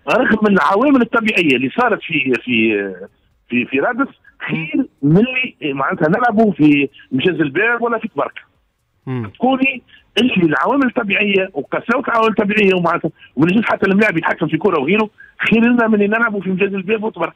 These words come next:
Speaker 2: مع العلم
Speaker 1: إذا
Speaker 2: انه
Speaker 1: معناها
Speaker 2: آه، انطلاق مرحله تفادي نزول من الرابطه المحترفه الاولى يوم ثلاثة فيفري، يعني بعد شهر من توا
Speaker 1: نعم.
Speaker 2: مطالبينكم تلقاو، آه، ملعب، وخاصه انه منذ بدايه الموسم تعرفوا الموضوع. نذكر دخل معي سي مراد الفرشيشي قال انه،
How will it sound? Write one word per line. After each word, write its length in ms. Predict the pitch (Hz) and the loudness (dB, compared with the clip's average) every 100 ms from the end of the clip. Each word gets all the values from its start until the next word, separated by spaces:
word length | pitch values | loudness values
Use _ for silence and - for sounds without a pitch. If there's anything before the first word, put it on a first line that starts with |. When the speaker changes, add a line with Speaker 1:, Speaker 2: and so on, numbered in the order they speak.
| _ | _
Speaker 2:
مع 160 | 147 156 | 0 2
العلم 320 | 160 170 165 | 2 2 0
Speaker 1:
إذا 100 | 165 | 0
Speaker 2:
انه 140 | 175 | 2
Speaker 1:
معناها 200 | 165 160 | 2 2
Speaker 2:
آه، 280 | 156 147 151 | 0 -4 -2
انطلاق 400 | 156 160 165 180 | -2 0 0 0
مرحله 300 | 156 143 165 | -2 -2 -2
تفادي 360 | 151 156 160 147 | 0 0 0 0
نزول 340 | 147 135 175 | -2 0 0
من 220 | 147 143 | 0 -2
الرابطه 340 | 143 139 147 151 | 0 -2 -4 -4
المحترفه 400 | 139 131 147 131 | -6 -4 -4 -4
الاولى 580 | 131 175 208 208 202 180 | -6 -6 -4 -4 -4 -4
يوم 280 | 156 202 190 | -6 -4 -6
ثلاثة 240 | - 185 180 | -8 -6 -6
فيفري، 300 | 185 135 131 | -4 -4 -4
يعني 220 | 143 143 | -4 -4
بعد 200 | 160 160 | -4 -4
شهر 240 | 160 175 | -6 -6
من 180 | 156 131 | -6 -8
توا 120 | 143 | -4
Speaker 1:
نعم. 180 | 156 160 | -4 -4
Speaker 2:
مطالبينكم 540 | 147 151 147 180 - | -4 -4 -4 -6 -8
تلقاو، 400 | 151 147 - 156 139 - - 143 | -10 -8 -4 -2 -4 -10 -14 -8
آه، 120 | 143 | -6
ملعب، 380 | 151 190 170 151 | -4 -4 -6 -8
وخاصه 420 | - 170 160 180 | -8 -8 -6 -4
انه 240 | 175 170 | -4 -4
منذ 260 | 160 208 190 | -2 -2 -2
بدايه 260 | 165 175 185 | -4 -4 -6
الموسم 360 | 170 196 196 190 | -6 -8 -8 -10
تعرفوا 360 | 190 175 160 151 | -6 -8 -8 -8
الموضوع. 300 | 151 156 170 | -6 -6 -6
نذكر 260 | 156 165 | -6 -8
دخل 240 | 147 156 151 | -10 -10 -8
معي 180 | 151 | -8
سي 100 | 147 | -8
مراد 180 | 147 147 | -6 -6
الفرشيشي 460 | 139 147 135 170 160 | -6 -10 -8 -10 -10
قال 240 | - 156 | -6 -4
انه، 220 | 156 147 | -2 -4